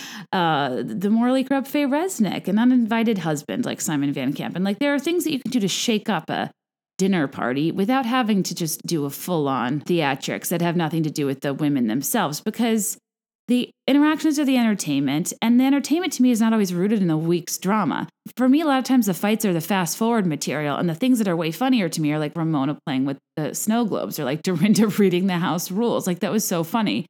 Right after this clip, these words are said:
Her, her house rules were so unwelcomingly strict and were so direct hits at the women's <laughs> behavior from previous years. It was, uh, imagining somebody doing that in real life, like, it just wouldn't happen. You wouldn't be,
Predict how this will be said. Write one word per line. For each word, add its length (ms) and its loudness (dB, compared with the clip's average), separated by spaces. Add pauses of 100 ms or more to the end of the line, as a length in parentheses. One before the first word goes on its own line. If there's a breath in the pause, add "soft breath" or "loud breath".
Her, 320 0 (300)
her 120 2
house 300 0
rules 260 0
were 80 2
so 480 0
unwelcomingly 920 4
strict 720 -2
and 320 0 (480)
were 220 0
so 300 0
direct 800 0
hits 360 0
at 140 0
the 120 2
women's 420 2
<laughs> 0 -
behavior 440 2
from 240 2
previous 500 2
years. 240 0
It 100 0
was, 260 0
uh, 140 2 (340 loud breath)
imagining 460 2
somebody 280 2
doing 260 2
that 140 0
in 60 0
real 160 0
life, 240 0
like, 100 0
it 120 0
just 180 -2
wouldn't 220 2
happen. 640 -2
You 140 0
wouldn't 260 0
be, 220 -4